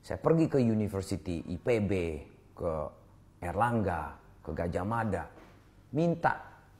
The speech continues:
Nggak ada yang bisa tolongin saya. Waktu itu kan belum populer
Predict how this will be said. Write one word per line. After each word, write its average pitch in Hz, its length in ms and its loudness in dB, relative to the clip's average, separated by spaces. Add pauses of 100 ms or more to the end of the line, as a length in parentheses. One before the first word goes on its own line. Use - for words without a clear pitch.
(140)
Nggak 92 160 -2
ada 104 160 4
yang 110 160 2
bisa 87 160 -4
tolongin 80 400 -6
saya. 82 80 -6
Waktu 92 480 -2
itu 117 400 2 (560)
kan 123 240 2
belum 98 320 2
populer 98 480 2